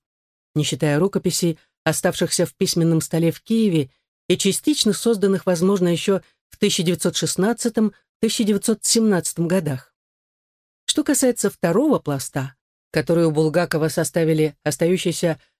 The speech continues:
до сих пор в основном неизвестными статьи и рассказы, печатавшиеся в кавказских газетах поздней осенью тысяча девятьсот девятнадцатого года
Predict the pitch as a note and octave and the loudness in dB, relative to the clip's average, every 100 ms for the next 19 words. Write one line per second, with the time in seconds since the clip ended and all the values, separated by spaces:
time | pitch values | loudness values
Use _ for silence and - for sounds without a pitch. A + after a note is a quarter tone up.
0 | _ D3 G3 F#3+ - F#3 F#3+ D#3+ D#3+ D#3+ | _ -2 0 0 -2 0 0 0 0 0
1 | E3 F#3 E3+ F#3 F3+ F#3 D#3 F#3 E3+ - | 2 2 2 2 2 2 0 0 0 0
2 | C#3+ C3+ - - - C#3 - E3 - C#3 | -2 -2 -4 -6 -4 -4 -2 -2 -2 -2
3 | C3 - A3 F3+ C3 - _ _ _ - | -4 -2 -2 0 -4 -8 _ _ _ -4
4 | D#3+ E3+ D#3+ - E3+ - E3 C3+ - D#3 | -2 0 -2 0 -2 0 -2 -2 -4 -6
5 | - E3 - D#3+ C#3 D#3 D#3 D#3 D#3+ - | -2 -4 -2 -2 0 0 2 0 -2 -8
6 | _ _ - F3 C#3 D3 D3+ D#3 D#3 D3+ | _ _ -2 0 2 2 2 0 0 0
7 | D3+ D#3+ D3 D#3+ D3+ D3 D#3 C3+ D3 D3 | 0 -2 -2 0 -2 0 -2 -2 -2 -2
8 | D3+ C#3 - C3+ C#3 B2+ F#3+ D#3 | -2 -4 -4 -2 -2 0 0 0